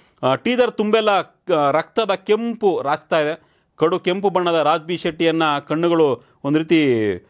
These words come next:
ದ್ವೇಷ ತುಂಬಿಕೊಂಡಂತೆ ತೋರಿಸ್ತಾ ಇದ್ದಾರೆ. ಸಾಕಷ್ಟು, ಆ, "ಏನಪ್ಪ ಹಿಂಗಿದೆಯಲ್ಲ, ಇಷ್ಟೊಂದು ರಗಡ್ ಆಗಿದೆಯಲ್ಲ ರಾಜ್ಬಿ ಶೆಟ್ಟಿ ಲುಕ್ಕು" ಅಂತ ಕಾಣಿಸ್ತಾ ಇದೆ. ಈ ಹಿಂದೆ ಅವರು, ಆಮ್, ಗರುಡಗಮನ ವೃಷಭವಾಹನ ಸಿನಿಮಾದಲ್ಲಿ ಶಿವನ ಪಾತ್ರವನ್ನ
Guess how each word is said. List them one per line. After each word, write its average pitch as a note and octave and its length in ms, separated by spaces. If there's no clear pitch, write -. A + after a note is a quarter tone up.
ದ್ವೇಷ G#3 260
ತುಂಬಿಕೊಂಡಂತೆ F3+ 640
ತೋರಿಸ್ತಾ D3+ 400
ಇದ್ದಾರೆ. C#3 320
ಸಾಕಷ್ಟು, C#3+ 640
ಆ, A2 280
"ಏನಪ್ಪ F3 320
ಹಿಂಗಿದೆಯಲ್ಲ, E3 460
ಇಷ್ಟೊಂದು F3 600
ರಗಡ್ C#3+ 340
ಆಗಿದೆಯಲ್ಲ D#3+ 520
ರಾಜ್ಬಿ D3 320
ಶೆಟ್ಟಿ D3+ 220
ಲುಕ್ಕು" D3+ 420
ಅಂತ C3+ 180
ಕಾಣಿಸ್ತಾ C3+ 300
ಇದೆ. C3 120
ಈ C3 40
ಹಿಂದೆ E3 220
ಅವರು, A#2 440
ಆಮ್, G2+ 880
ಗರುಡಗಮನ E3+ 420
ವೃಷಭವಾಹನ D#3+ 540
ಸಿನಿಮಾದಲ್ಲಿ D3 540
ಶಿವನ F3 260
ಪಾತ್ರವನ್ನ D3 480